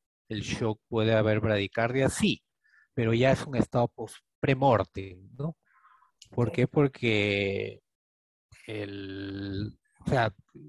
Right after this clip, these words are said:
Speaker 1: el corazón, por decirlo así, o ya se cansó, o ya tuvo una hipoxia, o sea, mejor dicho, la hipoperfusión ya llegó al corazón al punto que ya no se contrae. Entonces, la idea es,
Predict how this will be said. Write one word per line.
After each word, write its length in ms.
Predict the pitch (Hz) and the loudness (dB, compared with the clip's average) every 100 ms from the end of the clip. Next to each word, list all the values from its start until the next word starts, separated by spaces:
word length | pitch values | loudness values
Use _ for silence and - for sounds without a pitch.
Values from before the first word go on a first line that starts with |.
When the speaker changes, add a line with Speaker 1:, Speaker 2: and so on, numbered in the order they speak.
| _ _ | _ _
Speaker 1:
el 220 | 139 123 - _ _ | -10 -10 -12 _ _
corazón, 460 | 131 120 117 160 147 | 2 4 4 4 4
por 180 | 160 123 | 4 4
decirlo 340 | 117 135 135 | 2 2 2
así, 260 | 120 - 135 | 2 0 -4
o 60 | 113 | -2
ya 200 | 135 165 | 0 -2
se 160 | 185 | -2
cansó, 580 | - 139 127 - 120 135 _ _ _ _ _ _ - _ _ _ _ _ - | -4 -6 -4 -2 0 -2 _ _ _ _ _ _ -20 _ _ _ _ _ -4
o 140 | 127 | -2
ya 180 | 113 117 | 2 2
tuvo 420 | 117 127 120 120 | 2 2 4 4
una 160 | 120 117 | 2 -2
hipoxia, 720 | - - 143 - - 135 127 165 | -6 -2 -2 -2 -4 0 0 0
o 100 | 117 | 0
sea, 200 | 127 95 | 2 0
mejor 440 | - 98 - 113 | 0 -4 -2 -4
dicho, 280 | 101 - 98 | -4 -8 -8
la 60 | |
hipoperfusión 680 | 98 107 110 - 101 107 117 | -6 -8 -10 -10 -10 -2 0
ya 120 | 139 | 2
llegó 260 | 127 117 123 | 4 6 4
al 80 | 123 | 4
corazón 400 | 123 113 110 131 | 4 2 -2 -6
al 100 | 113 | -6
punto 280 | _ - 107 | _ -14 -12
que 100 | 98 | -6
ya 80 | 101 | -8
no 60 | 92 | -8
se 120 | - | -18
contrae. 400 | - _ - - _ - _ 156 - _ _ _ _ _ _ - | -18 _ -16 -16 _ -20 _ -20 -20 _ _ _ _ _ _ -2
Entonces, 200 | 117 107 | 2 4
la 80 | |
idea 400 | 107 110 113 113 | 4 4 4 4
es, 200 | 113 110 | 4 2